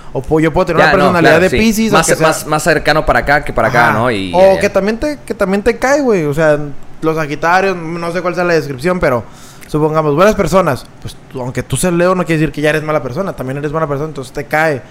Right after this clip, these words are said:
Speaker 1: O sea, le atribuyes que,
Speaker 2: Ya.
Speaker 1: "Ah, Simón, sí es cierto". Eso lo, cuando lo leí, cuando lo busqué, dije, "A la verga, Acuario". Me sa-, creo que me salió Acuario. Entonces busqué,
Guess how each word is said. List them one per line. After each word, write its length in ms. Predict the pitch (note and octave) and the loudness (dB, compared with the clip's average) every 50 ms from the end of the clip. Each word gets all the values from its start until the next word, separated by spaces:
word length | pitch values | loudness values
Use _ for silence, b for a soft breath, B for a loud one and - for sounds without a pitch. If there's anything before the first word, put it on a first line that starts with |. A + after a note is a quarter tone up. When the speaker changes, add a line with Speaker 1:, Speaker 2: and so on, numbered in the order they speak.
| B B | B B
Speaker 1:
O 80 | B D#3 | B -4
sea, 100 | D#3+ D#3 | -2 -2
le 300 | D#3 D#3 D3 C#3+ C3+ C#3 | -2 -2 -4 -4 -2 -2
atribuyes 480 | D3 C#3 - C#3 C3+ C#3 D#3+ F3 F#3 F3 | -2 -2 -2 -4 -2 2 2 2 2 0
que, 120 | - D#3 | 0 2
Speaker 2:
Ya. 120 | - C#3+ D3+ | 2 2 2
Speaker 1:
"Ah, 60 | E3 | 0
Simón, 300 | C3+ C#3+ C3+ C#3+ C#3+ C3+ | -2 -4 -4 -4 -4 -4
sí 60 | C#3 | -6
es 60 | C3+ | -8
cierto". 240 | C#3 D#3 D3+ - B2 - B B B B B B B - | -8 -8 -8 -8 -10 -16 B B B B B B B -2
Eso 380 | E3 E3+ F#3+ G3 F#3+ F3+ A3 G#3+ | 0 2 4 4 4 4 4 4
lo, 160 | G#3+ G3+ F3 - | 4 2 0 0
cuando 320 | - - D#3+ D#3 D#3 D3 | 0 0 2 2 4 2
lo 100 | D3 C#3+ | 2 4
leí, 240 | C#3+ D3 D3 D#3 F3 | 4 2 2 2 2
cuando 220 | D#3+ F#3+ F3+ F#3+ | 2 2 4 4
lo 80 | F3+ E3 | 4 4
busqué, 480 | D3 C#3+ B2+ - - E3+ F3 G3 G#3 B B B B B B B B B B - - - - - - | 4 2 0 0 0 0 0 0 -2 B B B B B B B B B B -20 -20 -20 -20 -16 -6
dije, 280 | - D#3 E3+ - - E3 | -4 -2 -2 -2 -2 -2
"A 40 | C#3 | 0
la 140 | C3 B2 A2+ | 0 0 0
verga, 400 | A2+ B2+ D#3+ F#3 F3+ D3+ B2 - - | 2 2 2 2 2 0 -2 -4 -6
Acuario". 440 | B2+ C3+ C3+ - - E3 F3 E3+ E3 | -6 -8 -4 -2 0 2 2 2 2
Me 140 | D#3+ E3 D#3+ | 0 -2 -2
sa-, 80 | D#3+ D#3 | -2 -2
creo 140 | - F#3+ - | -4 -4 -2
que 60 | A#3 | -2
me 80 | A#3 F#3+ | -2 0
salió 160 | F#3 E3+ F3 | 2 2 2
Acuario. 380 | F3 F3+ F#3+ F3+ E3 C#3 A2 A2 | 4 4 4 4 4 2 -2 -4
Entonces 200 | - - D#3 D#3+ | -6 -4 -2 0
busqué, 280 | E3+ F3 D3+ G3 F#3+ | 0 0 2 2 2